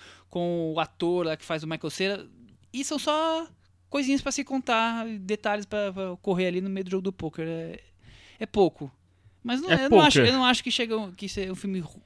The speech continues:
Speaker 1: tão ruim como o Chico achou.
Speaker 2: Eu achei uma bosta.
Speaker 1: Mas eu acho bem esquemático, bem planejadinho, quadradinho, desnecessário.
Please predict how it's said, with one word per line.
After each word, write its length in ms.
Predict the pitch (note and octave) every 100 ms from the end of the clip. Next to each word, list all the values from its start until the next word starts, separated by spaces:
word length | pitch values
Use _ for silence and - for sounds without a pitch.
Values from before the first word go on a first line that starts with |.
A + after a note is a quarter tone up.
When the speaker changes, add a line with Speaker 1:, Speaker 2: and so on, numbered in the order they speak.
| - -
Speaker 1:
tão 180 | - F#3
ruim 160 | F3+ F3+
como 220 | F#3+ G3
o 60 | F#3
Chico 240 | - -
achou. 380 | G3 - E3+ E3
Speaker 2:
Eu 140 | B2+ B2
achei 200 | A#2+ B2
uma 60 |
bosta. 160 | G#2 -
Speaker 1:
Mas 80 | F#3
eu 60 |
acho 100 | G#3+
bem 100 | G#3
esquemático, 520 | B3+ - C4+ G#3 - F3+
bem 460 | F3+ B3+ D4 A#3+
planejadinho, 680 | G3 G#3 G3+ G#3 F3 F3+ G3+
quadradinho, 1040 | G3 F#3 F#3 E3 D#3+ F#3 G3+ F#3 F3 D#3+ D3 - -
desnecessário. 640 | D#3+ F3 A3 G#3 C3+ -